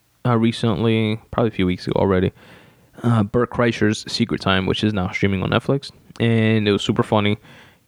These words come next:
Kreischer's a, a Comedy Store comic. He's from, like, Rogan's camp, you know, like the, like a group of, of comics that,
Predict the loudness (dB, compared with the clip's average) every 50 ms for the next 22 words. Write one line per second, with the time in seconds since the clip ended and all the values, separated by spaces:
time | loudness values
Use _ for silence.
0 | _ _ _ _ _ _ _ _ _ _ _ _ _ _ -6 -2 0 0 2 0
1 | 0 -2 -2 -6 -4 0 2 2 4 4 4 4 2 2 2 2 0 0 -2 -6
2 | -16 _ -2 0 0 0 0 0 0 0 0 0 -2 -2 -2 -2 -2 0 0 0
3 | 0 2 2 0 0 0 -2 -4 -2 -2 -2 -2 0 0 -2 0 0 0 0 0
4 | -2 -4 -6 -8 -10 -6 -2 0 2 2 2 0 0 -2 0 0 0 0 -2 0
5 | 0 0 0 0 -2 -2 -4 -2 -2 -2 -2 0 0 0 0 0 -2 -2 -2 -6
6 | -8 -6 -2 -2 -2 -2 0 -2 0 0 -2 -4 -2 0 0 2 2 0 -2